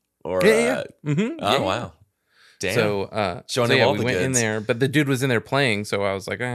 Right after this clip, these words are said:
Speaker 2: all right, well,
Speaker 1: Right.
Speaker 2: go
Speaker 1: I know.
Speaker 2: outside."
Speaker 1: I feel like I've been, I invade people's space, but I, when I was testing out my guitar, I was in there for a good hour, just
Speaker 2: Oh, yeah.
Speaker 1: noodling around. Pe-, and I, I
Speaker 2: But
Speaker 1: felt
Speaker 2: that was
Speaker 1: bad 'cause I
Speaker 2: probably what he was doing. Like, he's probably intent on purchasing something.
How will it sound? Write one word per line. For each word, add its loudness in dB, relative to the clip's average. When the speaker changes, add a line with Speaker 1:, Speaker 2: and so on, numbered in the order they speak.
Speaker 2:
all -8
right, -10
well, -12
Speaker 1:
Right. 0
Speaker 2:
go -8
Speaker 1:
I 0
know. 2
Speaker 2:
outside." 4
Speaker 1:
I 2
feel -2
like 2
I've 0
been, -8
I 0
invade -2
people's -6
space, -2
but -4
I, 0
when -2
I -2
was -2
testing -4
out -4
my -4
guitar, -4
I 0
was -2
in -8
there -10
for -12
a -10
good -8
hour, -6
just -6
Speaker 2:
Oh, 0
yeah. -4
Speaker 1:
noodling -4
around. -2
Pe-, -6
and -2
I, 2
I 0
Speaker 2:
But -4
Speaker 1:
felt 4
Speaker 2:
that 2
was 4
Speaker 1:
bad 2
'cause 2
I 4
Speaker 2:
probably 0
what 2
he -2
was 0
doing. -10
Like, -8
he's -6
probably -8
intent -10
on -8
purchasing -10
something. -14